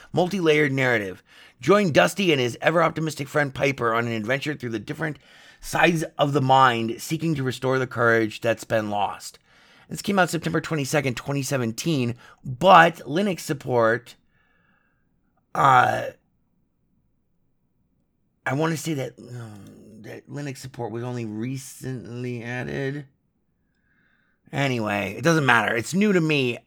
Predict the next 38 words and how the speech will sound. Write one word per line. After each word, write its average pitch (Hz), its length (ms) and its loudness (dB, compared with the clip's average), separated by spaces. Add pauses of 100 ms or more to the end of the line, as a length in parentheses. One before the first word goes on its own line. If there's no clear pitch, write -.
(120)
I 147 140 6
can't 143 400 -2
play 135 320 2
it, - 140 -12 (120)
and 113 160 -4
that 120 260 0
pisses 107 400 -4
me 101 160 -6
off. 90 380 -10 (460)
And 151 160 -2
finally, 185 920 6 (420)
and 196 200 2
this 226 180 2
looks 302 140 -4
like, 208 120 0
Figment 262 360 2
looks 190 180 0
like 190 220 2
a 151 100 6
ToeJam 175 680 2
and 143 160 0
Earl 135 380 6
kind 131 340 -4
of 117 80 -2
styled 117 680 2 (280)
game, 143 200 4
but 127 100 2
with 120 120 2
updated 135 460 0
graphics 120 680 4
and 107 560 -6 (360)
everything. 135 360 0
You're 110 120 -2
on, 113 140 0
like, 104 120 -6
these 107 200 -10
little 113 160 -6
floating 120 420 -6